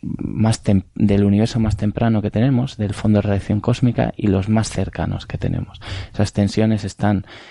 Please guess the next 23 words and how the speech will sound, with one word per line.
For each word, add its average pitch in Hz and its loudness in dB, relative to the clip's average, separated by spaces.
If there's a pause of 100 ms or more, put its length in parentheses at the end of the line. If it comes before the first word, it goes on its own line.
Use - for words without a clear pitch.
(160)
en, 98 4
en 98 4
el 92 2
contenido 104 4
de 107 2
materia, 120 0 (140)
eh, 92 -2
entendiendo 101 2
como 98 4
materia 98 2
tanto 95 0
la 90 0 (260)
común, 107 6
que 107 0
solemos 95 2
llamar 95 2
bariónica 95 2
en 92 2
astrofísica, - -2 (420)
y 110 4
la 98 2
materia 98 2
oscura, 135 0